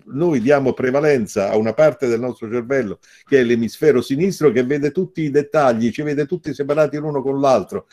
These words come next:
mentre in realtà noi facciamo parte di un unico flusso di energia. E questo è l'aspetto per cui abbiamo una coscienza che è singolare e mai plurale, che è una coscienza universale, che è una coscienza non locale.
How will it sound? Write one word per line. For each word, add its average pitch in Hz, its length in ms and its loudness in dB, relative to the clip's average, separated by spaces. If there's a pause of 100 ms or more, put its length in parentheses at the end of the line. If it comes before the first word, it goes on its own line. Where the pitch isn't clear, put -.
(140)
mentre 143 300 2
in 143 60 0
realtà 147 400 2
noi 123 160 0
facciamo 113 400 -4
parte 123 380 -4
di 104 80 -4
un 131 140 2
unico 180 340 2
flusso 92 340 -10
di 82 100 -12
energia. 78 600 -14 (500)
E - 120 -6
questo 190 320 2
è - 20 0
l'aspetto 101 580 0
per 107 220 -6
cui 131 360 2 (360)
abbiamo 131 680 0
una 175 340 2
coscienza 147 760 -4
che 123 160 0
è 117 60 2
singolare 127 640 -4
e 107 40 -2
mai 107 200 -2
plurale, 85 580 -8 (360)
che 131 340 4
è 143 100 -10
una 147 260 0
coscienza 151 760 -4
universale, 135 760 0
che 95 80 -4
è - 20 -4
una 123 160 -4
coscienza 120 560 -12 (260)
non 151 280 -2
locale. 107 540 -2